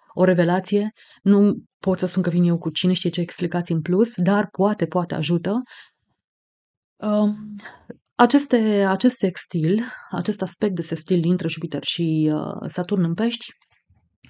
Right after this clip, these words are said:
se pla-, planează pe astrograma voastră asupra sectoarelor, odată financiar, unde este Jupiter, dar odată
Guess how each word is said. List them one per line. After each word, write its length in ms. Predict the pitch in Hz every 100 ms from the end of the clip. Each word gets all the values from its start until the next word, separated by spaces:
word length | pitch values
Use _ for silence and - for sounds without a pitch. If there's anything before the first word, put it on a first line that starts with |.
| -
se 140 | -
pla-, 180 | 202 214 -
planează 500 | 190 190 226 208 156
pe 80 | 156
astrograma 480 | - 165 175 175
voastră 420 | 160 196 - 208 196
asupra 340 | 202 214 220
sectoarelor, 640 | 214 180 - 190 180 170 165
odată 360 | 202 196 196
financiar, 600 | 175 170 165 156 170 160
unde 160 | 156 156
este 200 | 160 -
Jupiter, 460 | - 175 185 240 277 285 - - - - -
dar 220 | 202 247
odată 580 | 254 285 302 302 226 220